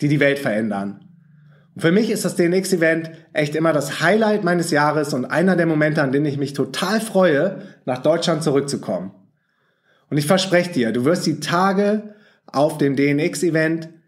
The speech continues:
nie mehr in deinem ganzen Leben vergessen. Die D N X verändert dein Leben. Geh jetzt auf w w w d n x festival d e und sicher dir dein Ticket zum Frühbucherpreis.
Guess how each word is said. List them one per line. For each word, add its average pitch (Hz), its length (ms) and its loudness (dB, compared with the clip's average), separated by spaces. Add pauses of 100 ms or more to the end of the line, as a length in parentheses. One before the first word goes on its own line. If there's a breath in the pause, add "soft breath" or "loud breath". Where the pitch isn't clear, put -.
(260 soft breath)
nie 185 260 2
mehr 156 600 0 (180)
in 127 180 -6
deinem 127 240 0
ganzen 196 400 2
Leben 143 760 0 (100)
vergessen. 135 680 -2 (1080)
Die 131 100 -2
D 170 160 4
N 190 80 0
X 196 240 -2
verändert 147 480 2
dein 151 260 2
Leben. 113 640 -2 (580)
Geh 135 120 0
jetzt 185 360 0
auf 151 460 -2
w 151 300 2
w 226 180 0
w 226 400 0 (140)
d 180 220 2
n 196 100 0
x 185 260 -4
festival 170 480 2
d 165 100 0
e 135 520 -2 (280)
und 123 180 -8
sicher 185 260 2
dir 151 160 2
dein 165 260 2
Ticket 175 360 0
zum 147 140 0
Frühbucherpreis. 113 960 -2